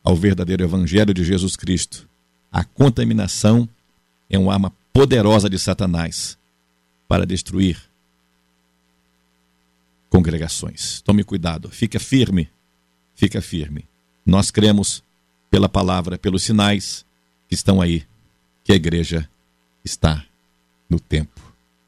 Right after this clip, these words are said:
do fim. Fique firme.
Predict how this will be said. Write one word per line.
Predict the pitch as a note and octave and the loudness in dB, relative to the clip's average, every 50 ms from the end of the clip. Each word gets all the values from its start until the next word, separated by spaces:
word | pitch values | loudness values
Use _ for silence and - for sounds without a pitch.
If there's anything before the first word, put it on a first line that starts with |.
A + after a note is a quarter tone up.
| _ _ _ | _ _ _
do | D#2+ D#2 E2 | -2 -2 -2
fim. | - - - D#2+ C#2 - _ _ _ _ _ _ _ _ _ _ _ _ _ _ _ _ _ _ _ _ _ _ _ _ _ | -2 -4 -10 -10 -10 -12 _ _ _ _ _ _ _ _ _ _ _ _ _ _ _ _ _ _ _ _ _ _ _ _ _
Fique | - G2+ F#2+ - B2 | 2 2 2 2 0
firme. | - - - C3+ A#2 - F2 E2 D2 C#2 | -2 2 2 2 2 2 0 -2 -4 -6